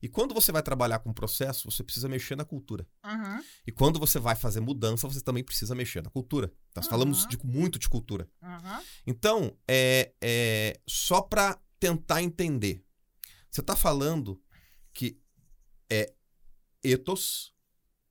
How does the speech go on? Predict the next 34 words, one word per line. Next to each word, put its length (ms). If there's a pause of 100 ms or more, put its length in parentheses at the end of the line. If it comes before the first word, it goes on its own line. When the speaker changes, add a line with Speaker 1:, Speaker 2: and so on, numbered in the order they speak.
(320)
Speaker 1:
e 140
ethos. 80
Speaker 2:
Caráter, 340 (260)
sim. 300
Speaker 1:
Tá. 180 (120)
Ethos 640 (320)
é 80
caráter. 420 (300)
Speaker 2:
Uhum. 460 (160)
Speaker 1:
Ethos 680 (300)
é 300 (420)
a, 100 (180)
o 120
hab-, 240
a, 280 (180)
a, 60 (600)
o 120
hábito 460
que 100
você 240
cria, 480 (100)
a 100
cultura 760
que 100
você 280
cria 260
em 60
sua 260
volta. 380
Speaker 2:
O 40
hábito 320
cria 220
uma 120
cultura. 560